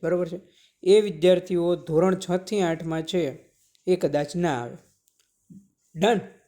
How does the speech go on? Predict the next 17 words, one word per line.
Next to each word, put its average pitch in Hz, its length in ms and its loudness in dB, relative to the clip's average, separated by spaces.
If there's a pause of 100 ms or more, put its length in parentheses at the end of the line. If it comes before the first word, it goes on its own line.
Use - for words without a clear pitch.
(640)
બરોબર 214 320 4
છે. 226 120 -10 (840)
એ 190 160 8
બીજો 202 240 4
ફાયદો 196 340 4
થવાનો 185 440 2
છે. 175 240 -4 (680)
પ્લસ 208 380 4 (340)
સાથે 202 280 2
સાથે 208 260 2
જે 196 100 2
અપરમાં 226 560 2
જતા 202 260 4
રહ્યા 165 160 4
છે, 156 220 -4 (380)
બરોબર 185 320 0
છે, 185 160 -4